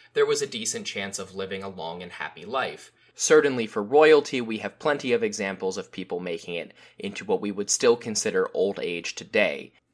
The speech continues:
So is one hundred and four possible? Yeah, sure. Is it likely? Still no. Fortunately for us, that doesn't change the most important legacy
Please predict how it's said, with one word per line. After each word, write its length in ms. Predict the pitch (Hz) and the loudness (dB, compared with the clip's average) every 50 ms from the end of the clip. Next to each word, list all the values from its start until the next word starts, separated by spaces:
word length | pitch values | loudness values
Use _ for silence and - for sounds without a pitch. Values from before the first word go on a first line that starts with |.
| _ _ _ _ _ _ _ _ _ | _ _ _ _ _ _ _ _ _
So 240 | - - 165 151 147 | -4 0 2 2 2
is 100 | 143 139 | 2 0
one 140 | 143 135 | -2 -4
hundred 320 | 139 180 185 190 180 180 156 | -4 -4 -6 -4 -4 -6 -6
and 120 | 151 143 | -6 -6
four 240 | - - 131 127 117 | -6 -4 -2 -2 -2
possible? 760 | - - - 165 160 165 165 - 156 151 156 156 151 147 - _ | -2 -2 2 4 4 4 2 0 -2 0 2 2 0 0 -6 _
Yeah, 360 | - 139 110 92 82 78 - - _ _ _ _ | -4 -2 -2 0 -2 -4 -6 -12 _ _ _ _
sure. 640 | _ - - - - 165 127 101 92 - - - _ _ _ _ _ _ _ _ _ - | _ -14 -12 -6 0 0 0 0 0 -6 -10 -16 _ _ _ _ _ _ _ _ _ -10
Is 140 | - 135 123 | -8 -4 -2
it 140 | 127 110 113 | -2 -2 -2
likely? 640 | 123 143 143 156 151 - 156 156 147 147 143 - _ _ _ _ _ _ _ _ | 2 2 2 2 0 -2 -4 -4 -4 -4 -10 -14 _ _ _ _ _ _ _ _
Still 480 | - - - - - - 196 180 160 139 | -14 -8 -6 -6 -2 0 2 2 2 0
no. 360 | 107 78 - - - - - _ _ _ _ _ _ _ _ _ _ _ _ | -2 -6 -10 -12 -14 -16 -18 _ _ _ _ _ _ _ _ _ _ _ _
Fortunately 600 | _ - 202 196 196 - 214 185 185 175 170 160 | _ 0 2 2 2 2 0 -2 0 0 -2 -4
for 200 | 160 - 127 110 | -2 0 2 2
us, 180 | 110 110 - | 2 2 0
that 160 | - 117 110 104 | 0 -2 0 0
doesn't 260 | 135 131 143 120 - | 0 -2 -2 -4 -6
change 540 | - - - 117 113 113 110 104 - - _ _ _ _ _ _ | -8 -6 -4 -2 -2 -2 -4 -6 -10 -12 _ _ _ _ _ _
the 160 | 127 135 131 | -12 -10 -6
most 320 | 131 127 127 - - - | -2 0 0 0 -2 -4
important 520 | 123 110 - - - 160 160 151 147 117 110 | -8 -10 -6 2 4 4 6 6 4 0 2
legacy 640 | 113 110 107 104 104 101 - - 101 92 95 - | 0 0 2 0 -2 -4 -4 -6 -8 -8 -10 -14